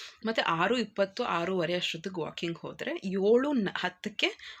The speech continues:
ವಾಪಸ್ ಬರ್ತೀನಿ. ಏಳು ಹತ್ತರಿಂದ ಎಂಟು ಗಂಟೆವರೆಗೂ ನನ್ ಕುಕಿಂಗ್ ಟೈಮು. ಎಲ್ಲ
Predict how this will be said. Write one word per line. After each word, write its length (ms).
ವಾಪಸ್ 360
ಬರ್ತೀನಿ. 320
ಏಳು 360
ಹತ್ತರಿಂದ 480
ಎಂಟು 280
ಗಂಟೆವರೆಗೂ 360
ನನ್ 200
ಕುಕಿಂಗ್ 440
ಟೈಮು. 240
ಎಲ್ಲ 200